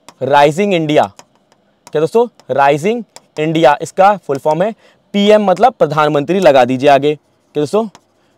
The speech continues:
प्रधानमंत्री, ठीक है, प्रधानमंत्री School for Rising India,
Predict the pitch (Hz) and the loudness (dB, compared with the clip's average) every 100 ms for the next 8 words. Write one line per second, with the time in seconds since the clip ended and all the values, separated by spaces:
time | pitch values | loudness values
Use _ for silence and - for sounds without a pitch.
0 | _ 139 131 147 170 180 175 160 180 220 | _ -6 -2 0 0 0 -2 -2 -4 -4
1 | 247 _ _ _ _ _ _ _ _ _ | -6 _ _ _ _ _ _ _ _ _
2 | _ _ _ _ _ _ - 143 180 147 | _ _ _ _ _ _ -10 -6 -4 -2
3 | 151 165 165 165 190 254 202 - - 196 | 0 0 -2 -4 -4 -6 -8 -16 -4 -4
4 | 202 196 208 160 147 165 151 135 117 | 2 4 4 4 2 0 -2 0 -2